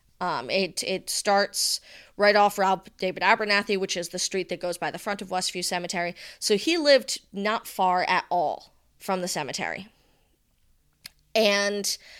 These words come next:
he lived there apparently in a ten-room house by himself. He was never married, had no children, but, um, only lived in one room of the house, which sounds very strange. Um, but this was all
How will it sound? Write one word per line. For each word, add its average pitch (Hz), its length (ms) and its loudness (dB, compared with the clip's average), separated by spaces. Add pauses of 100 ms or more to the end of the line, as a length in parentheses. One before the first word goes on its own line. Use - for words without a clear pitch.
(380)
he 269 200 0
lived 262 280 0
there 240 260 4
apparently 214 520 0
in 202 80 2
a 196 80 2
ten-room 208 460 -2
house 196 300 -2
by 190 100 -2
himself. 180 360 -2
He 185 100 -4
was 180 140 -4
never 180 220 -4
married, 185 320 -4
had 185 200 -4
no 175 140 -4
children, 170 560 -6 (580)
but, 202 400 4
um, 202 380 2 (500)
only 262 260 6
lived 247 280 4
in 202 160 4
one 190 260 0
room 190 180 0
of 185 140 -2
the 185 80 -2
house, 170 500 0
which 180 260 -4
sounds 180 280 -4
very 175 240 -6
strange. 175 680 -6
Um, 170 320 -4
but 190 120 -4
this 233 180 2
was 233 160 0
all 190 580 2